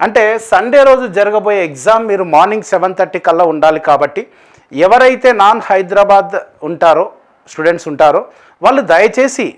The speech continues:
అంటే రేపు సాటర్డే కల్లా హైదరాబాద్కు వచ్చేటట్టు చూసుకోండి. మీ ఫ్రెండ్స్ లేకపోతే మీ ఫ్యామిలీ ఎవరైనా రిలేటివ్స్ ఉంటే వాళ్ళ ఇంట్లో ఉండడానికి ప్రయత్నించండి. So కంపల్సరీగా, ఎందుకంటే మార్నింగ్ సెవెన్ థర్టీకి నువ్వు ఎక్కడో ఫోర్ ఫైవ్ అవర్స్ జర్నీ చేసి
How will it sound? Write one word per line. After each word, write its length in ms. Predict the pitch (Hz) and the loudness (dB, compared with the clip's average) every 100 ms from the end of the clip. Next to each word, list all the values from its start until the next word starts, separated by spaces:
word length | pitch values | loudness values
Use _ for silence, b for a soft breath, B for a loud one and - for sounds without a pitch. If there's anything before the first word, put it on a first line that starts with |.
| - | -10
అంటే 140 | 180 185 | -4 -2
రేపు 340 | 180 220 220 | 2 0 -2
సాటర్డే 460 | - 170 180 208 202 | -2 0 0 -2 -2
కల్లా 320 | 175 190 185 | -2 0 0
హైదరాబాద్కు 600 | 156 156 180 175 170 165 | -2 -2 0 0 0 -2
వచ్చేటట్టు 440 | 147 160 143 143 143 165 | -8 -8 -8 -10 -10 -10
చూసుకోండి. 460 | 160 - 180 180 180 b b b 135 | -12 -8 -8 -8 -12 b b b -12
మీ 100 | 127 | -10
ఫ్రెండ్స్ 560 | - 156 180 190 - | -2 0 0 -8 -6
లేకపోతే 380 | 190 175 143 147 | -4 -4 -6 -8
మీ 180 | 143 131 | -8 -10
ఫ్యామిలీ 640 | - 147 156 185 190 185 | -6 -2 -2 -2 -4 -2
ఎవరైనా 300 | 170 165 170 | -2 0 -2
రిలేటివ్స్ 500 | 135 147 170 180 - | -2 -4 -4 -6 -8
ఉంటే 200 | 175 170 | -10 -8
వాళ్ళ 260 | 170 147 143 | -2 -2 -2
ఇంట్లో 260 | 139 160 | -6 -6
ఉండడానికి 440 | 135 143 143 139 - | -6 -4 -4 -4 -8
ప్రయత్నించండి. 760 | - 147 147 175 175 180 - _ b b b b 277 | -4 -4 -4 -12 -10 -10 -12 _ b b b b -2
So 180 | 220 196 - - | 0 -2 -6 -4
కంపల్సరీగా, 460 | 196 214 220 220 185 | -4 -2 -4 -2 -4
ఎందుకంటే 340 | 214 220 214 | -4 -4 -4
మార్నింగ్ 360 | 190 190 214 220 | 0 0 0 -4
సెవెన్ 320 | 196 180 208 | -6 -4 -2
థర్టీకి 340 | 214 185 208 | -4 -4 -6
నువ్వు 180 | 208 190 | -4 -4
ఎక్కడో 680 | 175 - 208 208 208 208 202 196 | -4 -2 -2 0 0 0 -2 -4
ఫోర్ 220 | 185 185 | -4 -2
ఫైవ్ 200 | 208 190 | -2 0
అవర్స్ 260 | 196 170 | -2 -4
జర్నీ 340 | 156 160 202 196 - | -6 -4 -6 -8 -2
చేసి 460 | 208 233 269 240 | 0 0 -4 -6